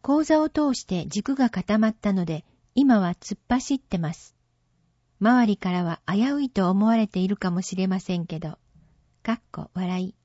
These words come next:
かっこ閉じる。去年取り組んだ営業活動が実を結んで、七月に百貨店での催事出店が決まったんです。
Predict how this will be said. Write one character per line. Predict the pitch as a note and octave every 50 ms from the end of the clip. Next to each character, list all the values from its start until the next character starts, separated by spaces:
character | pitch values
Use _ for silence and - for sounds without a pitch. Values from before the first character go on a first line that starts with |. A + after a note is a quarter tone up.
| _ _
か | -
っ | G#3 -
こ | _ F3
閉 | E3+ - E3 D#3+
じ | D#3 - E3+
る。 | - G3 - _ _ _ _ _ _ _ _ _ _ _ _ _ _ _ _ _ _ _ _ _ _ _ _ _ _ _ _ _ _ _ _ _ _ _ _ _ _
去 | - C#4 D4+
年 | D4 C4+ B3+ A3 A3
取 | A3 A3 A#3 A#3+
り |
組 | - - B3 A#3+ G#3+
ん | F#3+
だ | F#3+ F3+ - - _
営 | - A#3+ C#4 D4
業 | - D4 D4 D4
活 | - C#4+ C#4+ - - -
動 | G#3+ G3+ F#3 F3
が | E3+ E3 E3
実 | E3 F3+ F#3 G3+ A3
を | A3+
結 | G#3+ A3+ A3 - - G#3 G3+
ん | G3 F#3
で、 | F#3 F3+ F3+ - _ _ _ _ _ _ _ _ _ _
七 | - - - - C#4
月 | C#4 C#4 C#4 - - B3+ A#3+
に | G#3 F3+ E3 - -
百 | - G3+ G#3 -
貨 | - C#4+ C#4+
店 | - C#4+ C#4+ D4 C#4+
で | D4 C#4
の | A#3+ G3 G3
催 | - B3 B3 C#4 D4
事 | C#4+ D4+
出 | D4+ - D4+ D4 -
店 | _ - G3+ F#3 F3+
が | E3+ E3 E3+
決 | - - F#3
ま | F#3+ G3
っ | G3+ -
た | _ G#3+ F#3+ F3+
ん | E3+
で | D#3 D3+
す。 | D3+ - - _